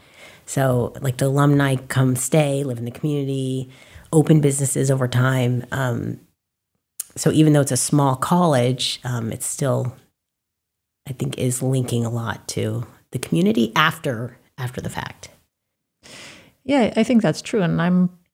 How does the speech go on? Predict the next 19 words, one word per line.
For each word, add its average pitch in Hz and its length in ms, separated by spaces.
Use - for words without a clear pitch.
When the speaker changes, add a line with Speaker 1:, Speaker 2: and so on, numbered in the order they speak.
Speaker 2:
old 175 180
enough 165 220
to 170 100
remember 160 280
when 147 140
it 147 40
was 151 140
the - 60
Portland 165 360
School - 220
of 165 60
Speaker 1:
Yeah. 196 60
Speaker 2:
Art. - 260
So - 140
it 170 40
was 165 120
very 160 340
local 160 640
to, 147 440